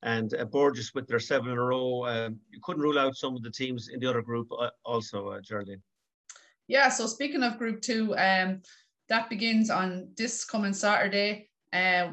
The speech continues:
Speaker 2: like you mentioned there, Burgess O'Hara hosting Cashel. I know they met last year, only three points between the sides.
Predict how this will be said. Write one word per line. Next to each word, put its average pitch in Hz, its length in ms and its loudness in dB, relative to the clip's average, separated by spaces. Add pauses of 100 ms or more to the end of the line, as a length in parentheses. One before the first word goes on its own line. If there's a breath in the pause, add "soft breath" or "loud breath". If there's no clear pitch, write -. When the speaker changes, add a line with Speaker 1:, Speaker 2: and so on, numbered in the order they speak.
Speaker 2:
like 196 220 0
you 190 60 -4
mentioned 202 380 0
there, 190 300 4
Burgess 214 360 -2
O'Hara 196 640 2
hosting 208 420 -6
Cashel. 185 400 -2
I - 20 -4
know 202 160 0
they 208 100 -2
met 190 220 -2
last 202 320 2
year, 190 100 -2
only 185 120 -6
three 214 260 -6
points 190 280 -2
between 196 320 -4
the 190 80 -6
sides. 190 560 2